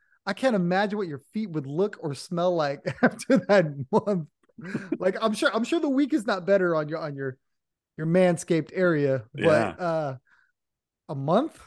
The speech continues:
Speaker 1: That's like, that's like three ti-, no, no, no. Yeah. Yeah, let's do,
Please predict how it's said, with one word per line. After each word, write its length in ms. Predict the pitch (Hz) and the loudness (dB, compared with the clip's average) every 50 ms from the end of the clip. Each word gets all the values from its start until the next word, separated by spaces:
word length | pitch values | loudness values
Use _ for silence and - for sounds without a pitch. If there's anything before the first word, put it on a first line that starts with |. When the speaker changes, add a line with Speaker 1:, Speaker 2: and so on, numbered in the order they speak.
| _ _ _ _ _ _ _ _ | _ _ _ _ _ _ _ _
Speaker 1:
That's 180 | 170 156 - - | -16 -12 -8 -8
like, 140 | 214 180 151 | -8 -8 -8
that's 160 | 165 - 214 | -8 -8 -6
like 160 | 202 160 - | -8 -6 -6
three 220 | 180 196 233 240 | -2 0 0 0
ti-, 140 | 226 - 214 - - | 0 0 -4 -6 -6
no, 340 | 170 156 147 139 131 123 123 | -4 -4 -2 -2 -2 -4 -6
no, 160 | 120 123 120 | -8 -8 -10
no. 240 | 117 110 107 110 - _ _ _ _ _ _ | -10 -12 -12 -14 -16 _ _ _ _ _ _
Yeah. 240 | - 131 127 120 117 - _ _ _ _ _ _ _ _ _ _ _ _ _ _ _ - - | -12 -10 -10 -10 -12 -16 _ _ _ _ _ _ _ _ _ _ _ _ _ _ _ -12 -8
Yeah, 140 | 127 127 127 | -6 -6 -4
let's 200 | 139 147 143 - | -4 -6 -6 -6
do, 280 | - 156 147 135 127 | -4 -2 -2 -2 -2